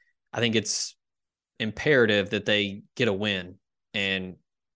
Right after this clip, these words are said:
kickstart getting ready for twenty-three and start recruiting these twenty twenty-four kids and start recruiting the portal even more. I mean, I think it's huge. I, I think you have an opportunity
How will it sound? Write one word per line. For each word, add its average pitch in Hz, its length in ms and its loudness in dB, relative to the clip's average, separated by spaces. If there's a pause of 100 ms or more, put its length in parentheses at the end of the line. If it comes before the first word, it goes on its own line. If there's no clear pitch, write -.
(260)
kickstart 107 500 0
getting 104 220 0
ready 101 200 0
for 98 140 -12
twenty-three 107 720 -2
and 92 160 -8 (500)
start 110 300 0
recruiting 110 380 0
these 98 160 -4
twenty 107 220 -4
twenty-four 107 500 0
kids 110 460 2
and 90 220 -12
start - 240 -6
recruiting 101 320 -4
the 95 60 -6
portal 123 460 4
even 110 160 0
more. 110 420 0 (460)
I - 20 -18
mean, 110 140 -4
I 117 60 0
think 147 160 0
it's 117 160 -4
huge. 123 400 -2
I, 90 220 -4
I 104 40 -2
think 113 260 -4
you 110 360 0
have 113 180 -2
an 107 60 -4
opportunity 131 680 -2